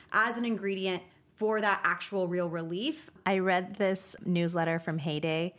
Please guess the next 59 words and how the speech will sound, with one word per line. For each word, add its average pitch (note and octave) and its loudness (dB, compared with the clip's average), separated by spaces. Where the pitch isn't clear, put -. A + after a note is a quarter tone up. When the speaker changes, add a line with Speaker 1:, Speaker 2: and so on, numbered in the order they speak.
Speaker 1:
Uh-huh. G#3 -2
Speaker 2:
and E3+ 2
they E3 2
were E3 2
like, D#3+ 0
"Do F3+ 2
not F3 2
use G#3+ 0
aloe F3+ 2
vera E3 0
that D#3+ 2
is E3 -2
the - -4
color D#3+ -2
of E3 -4
Ecto D#3 -2
Cooler, D#3 -2
A D#3 -4
K D#3 -2
A - 0
Hi-C." D3+ -4
Speaker 1:
Oh A#3+ 4
my A3+ 0
God, G#3 2
I G3+ 2
was G#3 0
just A#3 0
about G#3+ 4
to G#3+ -2
say - 4
that. A#3 0
Speaker 2:
<laughs> G#3+ -2
Speaker 1:
The, A#3 2
the A3+ 2
green C#4 2
gel G#3+ 2
Speaker 2:
Yeah, F3 4
Speaker 1:
th-, G#3+ 2
Speaker 2:
just G#3+ 6
Speaker 1:
that's - 6
Speaker 2:
because A#3+ 6
Speaker 1:
generic. G#3 6
Speaker 2:
it's F3 2
green B3+ 6
and B3 2
you're A3+ 4
like, G3 4
"Oh, F4+ 6
that D4 4
means C#4 2
it's G#3 -8
got A#3+ 4
a - 0
lot A3 4
of - 2
aloe G#3+ 4
in F#3+ 4
it." F3 0
No. E3 2